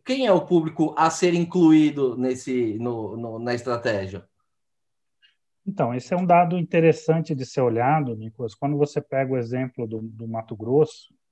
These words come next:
Speaker 2: né? O Mato Grosso tem cento e quarenta e um municípios,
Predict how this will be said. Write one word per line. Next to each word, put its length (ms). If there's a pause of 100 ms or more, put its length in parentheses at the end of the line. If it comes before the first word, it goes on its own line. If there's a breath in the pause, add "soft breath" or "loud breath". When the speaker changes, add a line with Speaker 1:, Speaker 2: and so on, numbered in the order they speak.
(280)
Speaker 2:
né? 340
O 60
Mato 180
Grosso 280
tem 120
cento 360
e 20
quarenta 420
e 140
um 160
municípios, 560